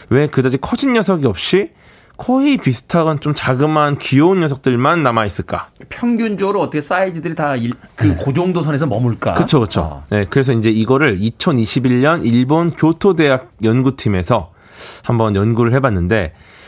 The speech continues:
Speaker 1: 현재 가장 큰 야생 토끼 평균 무게가 오 킬로그램.
Speaker 2: 오 킬로.
Speaker 1: 네.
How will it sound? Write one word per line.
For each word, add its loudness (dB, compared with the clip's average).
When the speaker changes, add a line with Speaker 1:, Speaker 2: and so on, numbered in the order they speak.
Speaker 1:
현재 2
가장 0
큰 -2
야생 0
토끼 -2
평균 2
무게가 2
오 0
킬로그램. -2
Speaker 2:
오 -12
킬로. -18
Speaker 1:
네. 0